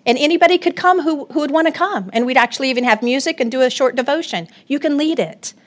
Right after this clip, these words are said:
You know what I mean? Letting your kids know that this is Sunday, and we're making this a priority. Um,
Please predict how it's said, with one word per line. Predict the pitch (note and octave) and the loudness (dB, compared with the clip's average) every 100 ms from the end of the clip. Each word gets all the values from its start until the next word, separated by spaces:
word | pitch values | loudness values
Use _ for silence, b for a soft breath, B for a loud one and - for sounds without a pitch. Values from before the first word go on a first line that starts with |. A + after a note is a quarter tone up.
| b b - | b b -2
You | C4 | 2
know | |
what | C#4+ | 2
I | |
mean? | C#4+ D4+ B - | 0 -2 B -2
Letting | A#3+ D#4 F4+ | 2 4 6
your | F4 D4+ | 4 2
kids | - D4 B3+ - | -2 -4 -4 -2
know | A#3 A#3 G3 E3 F#3 b b - | -2 0 -4 -8 -18 b b -2
that | G#3+ | 0
this | C4+ C#4+ | 0 0
is | C4 | -2
Sunday, | - - A#3+ A#3 D#3+ D#3+ - | -2 0 0 0 -2 -4 -4
and | G#3 | -2
we're | G#3 | 2
making | A3 C4 C4 G#3 | 2 0 0 -2
this | F#3 A#3+ F3+ - - b - | 2 2 2 -4 -8 b -6
a | |
priority. | G3+ - G3 F#3 G#3 F#3 D#3+ - - B B B - | -2 2 2 2 2 2 -2 -8 -14 B B B -6
Um, | F3+ E3+ D#3 G#3 | -2 -2 -4 -10